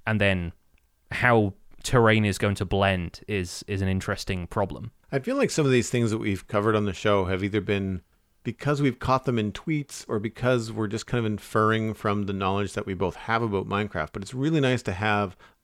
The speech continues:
Speaker 2: an official video that's answering some questions just straight up, you know, 'cause I, I had a lot of questions, um, similar to the, the answers that they gave coming in in Twitch chat, you know, like, when I'm doing the snapshot stuff, people that haven't been keeping up with the news,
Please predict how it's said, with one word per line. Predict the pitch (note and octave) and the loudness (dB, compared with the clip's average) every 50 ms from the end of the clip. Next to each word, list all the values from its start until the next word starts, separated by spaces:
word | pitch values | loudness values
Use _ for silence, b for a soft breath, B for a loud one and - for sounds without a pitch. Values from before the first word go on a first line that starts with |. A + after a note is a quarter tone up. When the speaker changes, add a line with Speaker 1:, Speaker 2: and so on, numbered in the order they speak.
| _ - | _ -6
Speaker 2:
an | A#2 A#2+ A#2 | -4 -2 -2
official | A2 G2 - A#2+ A2 - A#2 G#2 | -2 0 0 0 0 0 -2 -2
video | F#2+ G2 A2 G#2 A2 G#2+ G2+ F#2+ | -2 -2 -2 0 2 2 2 0
that's | G2 F#2 - G#2 | -2 -4 -4 -4
answering | G2+ G2 G2 - - G2 F2+ | -4 -4 -6 -6 -8 -8 -8
some | E2+ - F#2 | -8 -8 -10
questions | F2 - A2 F#2+ F2+ - - F#2 E2+ D#2+ - - - | -8 -6 -6 -6 -6 -6 -8 -10 -10 -10 -10 -10 -6
just | - G#2+ F2+ - - | -4 -4 -4 -6 -8
straight | - - - - A#2+ G#2+ G2 | -10 -8 -4 -2 -2 0 0
up, | F2+ E2 - - - | -2 -6 -8 -10 -8
you | A2 | -4
know, | G#2+ G#2 G#2 | -2 -2 -2
'cause | G2+ A2 G#2 G2 B B B B B B - | -2 -2 -4 -4 B B B B B B 0
I, | C3 C3+ C3+ | 2 2 4
I | - B2+ B2+ | 4 4 4
had | C3 C#3+ C#3 | 4 4 4
a | B2 | 4
lot | A#2 A#2 A2 A2 G#2+ | 4 4 4 2 2
of | G2+ | 0
questions, | - A2 G#2 G2 - - G2+ G2 F#2 F2 - - - | -2 -2 -4 -4 -4 -6 -6 -6 -6 -6 -8 -8 -6
um, | - G2 F#2+ F#2 F2+ F2 F2 E2+ F2 | -6 -4 -4 -4 -4 -6 -8 -8 -10
similar | - - - A2 A2 G#2+ G2 | -6 -4 -2 -2 0 -2 -2
to | F#2 - F#2+ | -4 -6 -8
the, | F#2+ G#2 - - - G#2 | -8 -10 -12 -8 -6 -4
the | G2 G#2+ G#2+ | -4 -2 -2
answers | G#2 G#2 G#2 - - G2 F#2 | -2 -4 -2 -4 -4 -4 -4
that | F#2+ F#2+ - | -6 -8 -8
they | - F#2+ | -8 -8
gave | F2+ G2 A2 A#2 B2 A#2 G#2 F#2+ F#2 B B B B B B - | -4 0 2 2 4 2 2 0 -4 B B B B B B -2
coming | - C3+ C3+ C3+ C3 | 2 4 4 4 6
in | B2+ B2 A#2+ | 6 4 4
in | A2+ G#2+ | 4 2
Twitch | - - - - - | 0 -2 -4 -4 -4
chat, | - A#2 F2+ - - - | -8 -8 -10 -12 -8 -4
you | B2+ | -2
know, | A#2+ A#2 A2+ A2+ | 0 2 2 2
like, | A2+ G#2 | 2 0
when | G#2+ A2 G#2+ | 0 0 0
I'm | G#2 G2+ | 0 2
doing | G#2+ A2 G#2+ G#2 G2+ | 2 2 2 2 0
the | F#2+ | -2
snapshot | - - G#2+ A2 B2+ - A2+ G#2 - | -2 -4 -4 -4 -4 -4 -6 -6 -6
stuff, | - - F2+ - | -8 -10 -10 -2
people | - B2+ B2 A#2 A2+ | 0 0 2 2 2
that | A2 G2 | 0 2
haven't | E2+ G#2 G#2+ G#2+ G#2+ F#2+ | 2 0 0 0 -2 -4
been | G2+ G2 | -4 -6
keeping | F#2 G2+ G#2 F#2+ F#2+ F#2+ | -6 -6 -6 -4 -4 -4
up | F#2+ - | -4 -6
with | F2+ | -6
the | F2 F2+ | -8 -8
news, | F2 F2+ F2 F2+ F2 - | -6 -4 -4 -4 -6 -8